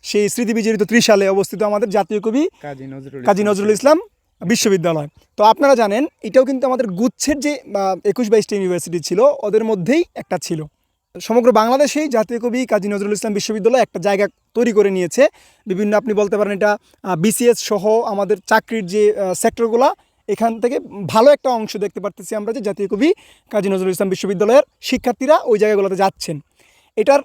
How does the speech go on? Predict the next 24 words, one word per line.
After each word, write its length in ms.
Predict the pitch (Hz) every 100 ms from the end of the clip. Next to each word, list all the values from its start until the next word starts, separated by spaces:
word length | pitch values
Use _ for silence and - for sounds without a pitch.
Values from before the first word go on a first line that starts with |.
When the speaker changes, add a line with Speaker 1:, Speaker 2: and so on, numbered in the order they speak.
| -
Speaker 1:
কারণ 180 | 254 254
হিসেবে 180 | 247
আপনি 140 | 269 247
ধরতে 220 | 208 -
পারেন, 280 | 208 196 269
আহ, 320 | - 202 190 165
ভালো 260 | 208 208
একটা 360 | 226 - 220 208 - 180 190 - 190
সমৃদ্ধ 360 | 175 208 208 190
গ্রন্থাগার 580 | 190 208 208 208 208 202
এখানে 200 | 196 196
রয়েছে, 460 | 190 190 - 196 196 _ _ -
পর্যাপ্ত 380 | 226 214 226 196
পরিমাণ 280 | 220 226
ফ্যাসিলিটিস 640 | 208 226 220 254 247 302 - _
স্টুডেন্টরা 400 | _ 208 202 185
পায়। 240 | 175 170 147 _ _ _ _ -
So, 180 | 277 233
আপনারা 440 | 226 - 247 277
যারা 260 | 202 220 226
হচ্ছে 260 | 254 -
এইবার 260 | 262 247 247
অ্যাডমিশন 420 | 220 190 240 233
দিবেন, 300 | 190 185 254